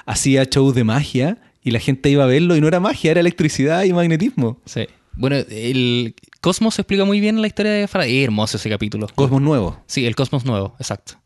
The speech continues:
Speaker 2: Bueno, nos fuimos un poco del, de las preguntas. Y pasamos a la pregunta de Jorge López,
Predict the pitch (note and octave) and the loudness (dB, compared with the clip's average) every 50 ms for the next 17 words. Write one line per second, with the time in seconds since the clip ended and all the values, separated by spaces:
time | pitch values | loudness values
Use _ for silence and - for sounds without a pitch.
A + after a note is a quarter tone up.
0 | _ _ _ _ _ _ _ _ _ _ _ _ _ _ _ _ - C3+ B2+ A2+ | _ _ _ _ _ _ _ _ _ _ _ _ _ _ _ _ -2 -2 -2 -2
1 | - C#3+ D3 D3 D3 D3 - F3+ F#3 F#3+ F#3 F3+ G3 F#3+ F#3+ G3 G3 F#3+ F#3 F3+ | -2 -2 -2 0 0 0 0 0 0 0 0 0 0 0 2 2 2 2 2 2
2 | F3+ F3+ F3+ F3 F3 F3 F3 E3+ E3+ D#3+ D#3+ D#3+ D3+ C#3+ - - E3+ E3+ D3+ A#2 | 2 2 0 0 0 -2 -2 -4 -4 -6 -4 -4 -4 -4 0 0 2 2 2 2
3 | - A2+ G#2 - - _ _ _ _ _ - - - _ _ _ _ _ _ _ | 0 -4 -4 -6 -10 _ _ _ _ _ -20 -20 -20 _ _ _ _ _ _ _
4 | - C3 C3+ C3+ C3 C3 C3 C3 C3 C3 B2+ - F3 F#3 F#3+ G3 F#3 F3 E3+ E3+ | -2 0 2 4 4 4 4 2 2 0 0 0 0 0 2 2 2 2 2 0
5 | F3+ F#3 - F#3 F3+ F3 F3 - - F3+ F#3+ - - F3+ F#3+ G3+ - B2+ C#3+ E3+ | 0 0 0 0 0 0 0 0 0 -2 0 0 0 0 0 0 0 -2 -4 -4
6 | - - - - | -6 -10 -16 -18